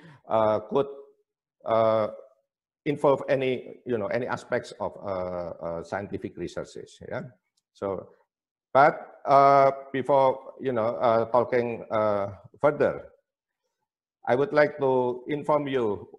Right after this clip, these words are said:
what is the physical scale, yeah. If we talk about the physics, yeah, uh, we, we have to understand what, uh, the physical scale is, yeah.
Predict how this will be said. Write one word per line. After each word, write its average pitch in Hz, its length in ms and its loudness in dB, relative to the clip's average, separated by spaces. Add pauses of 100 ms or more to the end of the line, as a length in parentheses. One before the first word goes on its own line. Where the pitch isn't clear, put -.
(220)
what 143 240 -2
is 139 200 -4
the 120 100 -2
physical 123 500 -6
scale, 76 440 -8 (120)
yeah. 87 240 -10 (260)
If 110 200 -6
we 104 240 -6 (100)
talk 120 240 0
about 104 320 -6
the 92 140 -8
physics, 170 580 -8
yeah, 190 240 -14 (880)
uh, 101 280 -6 (120)
we, 107 160 -14
we 113 80 -4
have 113 220 -4
to 107 260 -4 (240)
understand 107 540 -6
what, 104 180 -4 (480)
uh, 104 200 -4 (100)
the 95 160 -4
physical 110 400 -6
scale 87 380 -8
is, - 340 -12 (200)
yeah. 104 160 -12